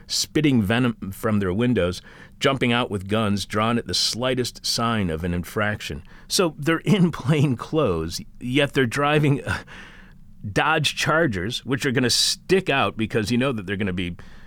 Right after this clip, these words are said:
well-maintained. They're probably gonna shine, just like ed-, every police car does.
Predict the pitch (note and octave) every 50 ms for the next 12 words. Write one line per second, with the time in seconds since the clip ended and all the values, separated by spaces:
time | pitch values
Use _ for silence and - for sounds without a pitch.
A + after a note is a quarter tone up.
0 | - - - - - - F#2 G#2+ A2+ A#2+ A#2+ A2+ A2+ A2+ A2+ A2 A2 - C#3+ C3+
1 | B2 B2 C3 C#3 C#3 C#3 - F#2 - C#3 B2 A#2 A#2 A2+ G2 F#2 - - - -
2 | A#2 G#2+ A2+ A2+ A#2+ B2 C3 C#3+ C#3+ - - F2+ - - B2 D3 - C3+ A#2+ A2
3 | B2+ B2 B2 - - A#2+ A#2 A#2 A2 - - A2+ A2+ A#2 A#2+ A#2 - - - A#2+
4 | A#2 A#2 A#2 A#2+ A#2 A#2+ C3 B2+